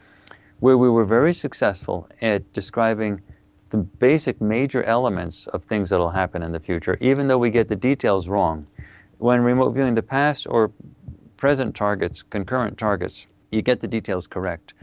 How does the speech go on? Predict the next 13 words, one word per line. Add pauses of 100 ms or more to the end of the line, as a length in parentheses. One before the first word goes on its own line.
(280)
But
when
you're
doing
the
front,
the,
the,
the, (260)
you
know, (300)
forward
targets,